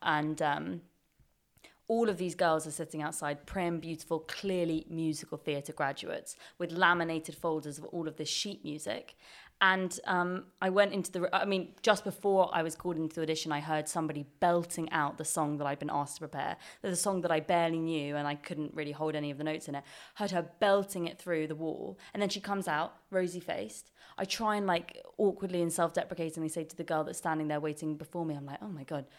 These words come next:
surely, I mean, that's, that, you don't have to be that good, do you?" And she just looked at me sort of like, "Yeah, if you, um," <laughs>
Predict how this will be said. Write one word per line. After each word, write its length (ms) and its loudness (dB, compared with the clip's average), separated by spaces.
surely, 420 0
I 60 -6
mean, 160 -4
that's, 340 -6
that, 260 -14
you 180 -4
don't 120 -2
have 160 0
to 60 -12
be 80 -6
that 220 -6
good, 200 -8
do 100 -2
you?" 240 -4
And 100 -4
she 80 -2
just 160 -2
looked 240 -2
at 60 -10
me 100 -8
sort 160 -8
of 60 -6
like, 320 -6
"Yeah, 180 -8
if 160 -20
you, 200 -14
um," 200 -20
<laughs> 140 0